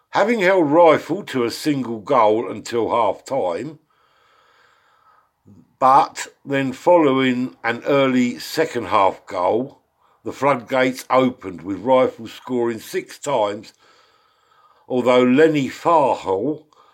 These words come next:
scored a deserved consolation goal. Ish Ahiu netted a hat-trick for Rifle, with Josh Helmore scoring a brace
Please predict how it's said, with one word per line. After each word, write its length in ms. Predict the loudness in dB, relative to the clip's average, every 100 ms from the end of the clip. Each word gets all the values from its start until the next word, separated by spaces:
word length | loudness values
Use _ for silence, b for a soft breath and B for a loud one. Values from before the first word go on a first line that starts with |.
| b
scored 540 | -16 -10 -2 0 2 -2
a 100 | -6
deserved 580 | -8 -2 2 2 2 -2
consolation 920 | -4 -4 -4 -2 0 -2 -6 -14 -10
goal. 440 | -6 -4 -4 -10 _ _ _ _ _ _ _ _ _ b b b b b b b b b -6
Ish 540 | 0 0 -2 -10 -14 -8
Ahiu 640 | -4 0 4 4 4 -2 -6
netted 320 | -2 -2 -2
a 60 |
hat-trick 600 | 0 0 0 -4 -6 -6
for 160 | -6 -4
Rifle, 680 | 2 2 2 -2 -8 -10 -12 b b b b b b b b b
with 300 | -4 -4 -2
Josh 480 | 2 2 2 -8 -10
Helmore 640 | -2 0 0 0 -2 -2
scoring 480 | -4 -6 -2 -2 -2
a 60 | -4
brace 760 | 0 2 2 -2 -8 -18 -20